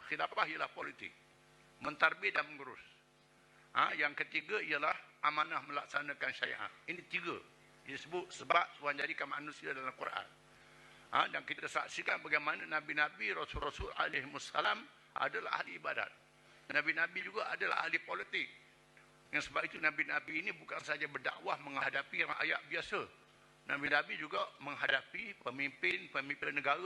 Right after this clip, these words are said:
di zaman masing-masing. Dan ada Nabi yang memerintah negara. Nabi Daud dan Sulaiman, Nabi kita memerintah negara. Ada Nabi yang berjuang, tak sempat mencapai kemenangan. Disambung oleh Nabi yang lain. Ha,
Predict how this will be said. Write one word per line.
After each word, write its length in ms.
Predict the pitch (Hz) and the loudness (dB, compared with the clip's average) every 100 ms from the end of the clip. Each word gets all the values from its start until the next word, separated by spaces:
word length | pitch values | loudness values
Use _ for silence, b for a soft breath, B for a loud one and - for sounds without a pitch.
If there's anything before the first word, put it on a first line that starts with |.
| 185 | -2
di 80 | 135 | -2
zaman 320 | 160 180 180 | -2 0 0
masing-masing. 560 | 180 190 208 - 127 104 - - - - - - - | -2 -4 -6 -6 -6 -10 -20 -20 -20 -20 -20 -20 -10
Dan 160 | - 165 | -2 2
ada 240 | - 165 | 2 2
Nabi 320 | 156 160 - 214 | 4 4 4 -4
yang 160 | 190 | -2
memerintah 480 | 185 202 226 240 202 | -2 0 0 0 -2
negara. 320 | 202 240 220 110 - 131 | 0 0 0 -2 -8 -6
Nabi 160 | 151 | -4
Daud 320 | 143 175 190 | 0 0 2
dan 160 | 185 180 | 0 0
Sulaiman, 480 | 170 196 214 - 117 | 0 0 2 0 0
Nabi 240 | 143 175 | -2 -2
kita 240 | - - 190 - - | -2 -4 -6 -6 -4
memerintah 400 | 151 180 - 185 | 0 2 2 0
negara. 320 | 214 202 - 92 - - B B B - | 0 -2 -2 -6 -12 -20 B B B 2
Ada 240 | 165 160 | 2 4
Nabi 320 | 160 185 220 | 0 0 -2
yang 160 | 180 170 | 0 2
berjuang, 480 | 165 185 196 156 - | 2 4 2 2 0
tak 160 | 165 | -4
sempat 400 | - 165 - 185 | -4 -6 -2 -2
mencapai 400 | 151 - - 240 | -2 -2 2 0
kemenangan. 480 | - - 185 196 147 - - - | 0 4 4 6 0 -2 -18 -14
Disambung 480 | 139 160 196 214 190 | -2 2 2 0 2
oleh 80 | 170 | 2
Nabi 320 | 190 185 196 | 2 -2 -2
yang 160 | 196 196 | -2 -2
lain. 240 | 170 120 - - - - - - | -2 -4 -12 -20 -20 -20 -20 -2
Ha, 160 | - | 0